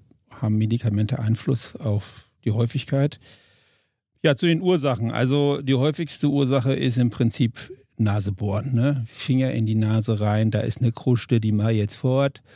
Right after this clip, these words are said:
Ähm, ähm, mein Sohn hat auch immer wieder Nasenbluten, also einer von den dreien.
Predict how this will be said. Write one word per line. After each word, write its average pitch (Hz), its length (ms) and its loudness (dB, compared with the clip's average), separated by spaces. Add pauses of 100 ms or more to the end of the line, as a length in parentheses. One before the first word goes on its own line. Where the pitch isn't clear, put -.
(560)
Ähm, 131 680 2
ähm, - 400 -2
mein 117 200 2
Sohn 131 200 2
hat 120 120 0
auch 123 160 2
immer 147 180 2
wieder 143 220 2
Nasenbluten, 143 800 0
also 110 240 0
einer 135 260 2
von 131 200 0
den 127 120 2
dreien. 127 540 0